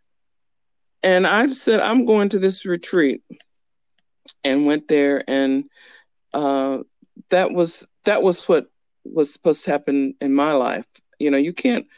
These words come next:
worry about what's supposed to happen in other people's lives. You have to worry about what God is telling you is supposed to happen in your life. And, uh, so I found a friend,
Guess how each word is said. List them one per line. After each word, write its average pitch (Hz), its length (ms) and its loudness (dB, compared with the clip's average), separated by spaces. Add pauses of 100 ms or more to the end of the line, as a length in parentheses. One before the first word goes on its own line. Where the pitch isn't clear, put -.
(200)
worry 202 220 4
about 151 260 0
what's 151 160 0
supposed - 240 -4
to 143 60 -4
happen 135 240 -2
in - 80 -4
other 156 220 0
people's - 380 -8
lives. 123 340 -6
You 170 80 -2
have 165 120 -2
to 151 80 -4
worry 139 100 0
about 131 200 -4
what 139 160 -6
God 131 240 -4
is 123 100 -8
telling 131 320 -4
you 131 160 -2 (640)
is 139 200 -4
supposed 135 360 -2
to 147 60 -2
happen 127 280 -4
in 127 120 2
your 143 180 2
life. - 360 -2 (1300)
And, 135 640 2
uh, 127 540 -2 (880)
so 151 420 2
I 160 460 0
found 160 500 0
a 143 60 -4
friend, 151 680 0